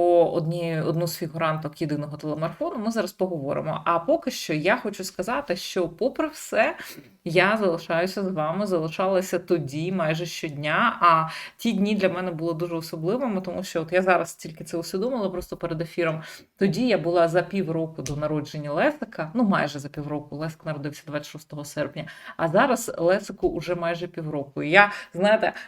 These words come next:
на такому, е, воно як, як ніби якийсь екватор для мене ця дата. Дуже цікаво, хоча насправді екватором є ж, типу, двадцять шосте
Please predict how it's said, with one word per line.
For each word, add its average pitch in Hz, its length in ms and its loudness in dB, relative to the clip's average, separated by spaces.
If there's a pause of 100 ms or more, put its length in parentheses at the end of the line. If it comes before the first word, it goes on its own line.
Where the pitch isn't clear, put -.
на 185 100 -2
такому, 202 520 2 (220)
е, 180 240 4
воно 220 360 6
як, 208 220 2
як 196 260 2
ніби 214 240 2
якийсь 202 300 2
екватор 180 520 4
для 151 160 -4
мене 151 280 -4
ця 160 160 -10
дата. 220 400 2 (880)
Дуже 170 340 -2
цікаво, 160 280 2
хоча 175 260 -2
насправді 151 440 -4
екватором 143 500 -4
є 139 140 -10
ж, - 120 -18
типу, - 180 -14
двадцять 135 320 -10
шосте 156 320 -10